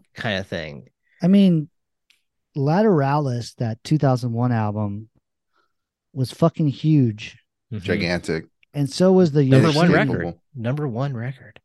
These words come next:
Speaker 2: the Yoshimi record, which was like, what, two thousand two? The next year?
Speaker 1: Uh, I believe that's correct. Let me
Speaker 3: Two thousand one,
Speaker 1: just
Speaker 3: two thousand two,
Speaker 1: double
Speaker 3: yeah.
Speaker 1: check.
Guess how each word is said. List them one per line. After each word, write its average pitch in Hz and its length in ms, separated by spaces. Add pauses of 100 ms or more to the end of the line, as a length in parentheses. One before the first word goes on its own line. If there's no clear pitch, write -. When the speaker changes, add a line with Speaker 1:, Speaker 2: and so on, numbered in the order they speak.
Speaker 2:
the 131 180
Yoshimi 143 560
record, 117 560 (540)
which 131 200
was 113 220
like, 110 220
what, 110 160 (140)
two 139 120
thousand 113 320
two? 165 320 (840)
The 113 60 (100)
next 117 320
year? 151 80
Speaker 1:
Uh, 113 500 (100)
I 104 140
believe 123 540
that's 113 180
correct. 113 240
Let 107 180
me 98 160
Speaker 3:
Two 87 100
thousand 90 40
one, 95 120
Speaker 1:
just 98 100
Speaker 3:
two 101 80
thousand 95 260
two, 80 80
Speaker 1:
double 104 240
Speaker 3:
yeah. 151 520
Speaker 1:
check. 180 80